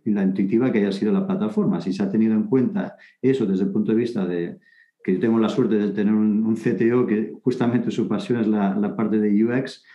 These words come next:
pues hombre, ayudará. La otra, y ahí es un poquito el, el reto, en el reto en el que se encuentra una empresa. Ya no, ya no entraré ahora en recursos humanos,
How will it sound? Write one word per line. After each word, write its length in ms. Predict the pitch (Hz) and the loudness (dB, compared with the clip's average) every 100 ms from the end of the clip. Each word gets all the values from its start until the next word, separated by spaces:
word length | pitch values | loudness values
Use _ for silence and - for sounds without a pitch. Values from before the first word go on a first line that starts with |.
| - _ | -20 _
pues 140 | 98 98 | -4 0
hombre, 180 | 95 | 0
ayudará. 560 | 87 90 92 90 - - _ _ _ _ _ _ _ _ _ _ _ _ _ _ _ - | 0 -2 -2 -4 -8 -12 _ _ _ _ _ _ _ _ _ _ _ _ _ _ _ 0
La 120 | - | 2
otra, 540 | 220 240 240 240 - - | 2 2 2 0 -4 -2
y 80 | 131 | 2
ahí 160 | 135 165 | 4 4
es 100 | 165 | 2
un 120 | 156 | 2
poquito 360 | 147 151 160 | 2 2 2
el, 160 | 135 123 | 2 2
el 120 | 104 | -2
reto, 400 | - 104 98 92 | -2 -2 -2 0
en 120 | 98 107 | 0 2
el 80 | 104 | 2
reto 240 | 135 156 | 2 2
en 80 | 139 | 2
el 140 | 117 | 2
que 100 | - | -2
se 100 | - | -2
encuentra 400 | 107 107 117 120 | -2 0 0 2
una 140 | 117 95 | 2 2
empresa. 540 | 85 90 - - - | 0 -6 -8 -14 -6
Ya 180 | 117 131 | 0 2
no, 300 | 143 139 127 | 2 0 -4
ya 240 | 143 135 139 | -4 0 2
no 100 | 151 | 2
entraré 300 | 139 123 127 | 2 2 2
ahora 160 | 123 | 2
en 80 | 117 | 2
recursos 320 | 104 123 - | 0 -2 -2
humanos, 360 | 107 101 95 | 0 2 2